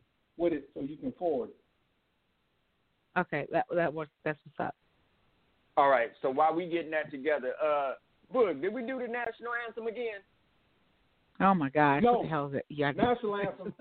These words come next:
Speaker 2: <laughs>
Speaker 1: National anthem.
Speaker 2: Can't do.
Speaker 1: National
Speaker 3: Okay.
Speaker 1: anthem.
Speaker 3: So we,
Speaker 1: Everybody.
Speaker 3: so we about to play the national anthem. If you wanna
Speaker 1: Um,
Speaker 3: take a knee, take a knee. If not,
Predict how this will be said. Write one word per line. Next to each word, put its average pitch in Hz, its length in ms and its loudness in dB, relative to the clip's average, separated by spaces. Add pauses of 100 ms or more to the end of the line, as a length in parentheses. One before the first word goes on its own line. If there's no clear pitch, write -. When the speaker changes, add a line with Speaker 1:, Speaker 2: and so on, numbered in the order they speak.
(240)
Speaker 2:
<laughs> - 300 -14
Speaker 1:
National 190 360 0
anthem. 135 300 -6 (520)
Speaker 2:
Can't 147 280 2
do. 143 160 2 (200)
Speaker 1:
National 202 220 2
Speaker 3:
Okay. 156 240 2
Speaker 1:
anthem. - 480 -12
Speaker 3:
So 180 120 2
we, 190 160 0 (580)
Speaker 1:
Everybody. 202 240 4
Speaker 3:
so 226 120 6
we 220 60 4
about 202 120 4
to 220 80 -8
play 202 220 -4
the 156 80 -6
national 165 460 -6
anthem. 127 180 -12 (1160)
If 156 160 -2
you 202 80 -8
wanna 208 260 -2
Speaker 1:
Um, 147 80 -2
Speaker 3:
take 220 160 2
a 220 40 2
knee, 240 360 -2 (360)
take 208 180 4
a 233 40 4
knee. 226 340 -2 (400)
If - 240 -10
not, 202 300 0